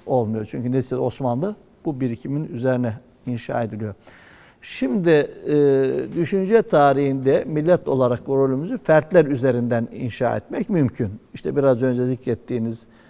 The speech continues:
Farabi başta olmak üzere, e, pek çok alanda pek çok ismi zikretmek mümkün.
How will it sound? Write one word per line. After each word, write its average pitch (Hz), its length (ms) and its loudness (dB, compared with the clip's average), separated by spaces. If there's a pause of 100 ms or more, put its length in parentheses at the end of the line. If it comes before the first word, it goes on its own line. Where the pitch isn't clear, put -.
(300)
Farabi 120 720 2 (420)
başta 131 340 -2
olmak 123 400 2
üzere, 113 560 -4 (100)
e, 135 200 -10 (100)
pek 135 260 0
çok 107 200 -4 (560)
alanda 113 420 -4
pek 127 300 -4
çok 110 160 -6 (100)
ismi 123 340 -10
zikretmek 113 680 -8
mümkün. 113 420 -6